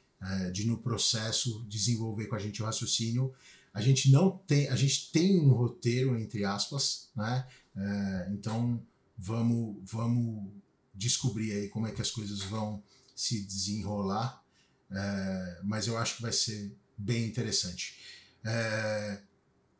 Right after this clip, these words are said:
vamos, vamos, vamos começar então, vamos direto ao ponto, galera, porque a gente tem bastante coisa pra fazer. A expectativa aqui da nossa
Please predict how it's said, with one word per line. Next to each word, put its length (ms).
vamos, 280
vamos, 320
vamos 240
começar 340
então, 200
vamos 180
direto 280
ao 80
ponto, 260
galera, 260
porque 280
a 80
gente 200
tem 120
bastante 360
coisa 180
pra 120
fazer. 420
A 160
expectativa 760
aqui 320
da 360
nossa 680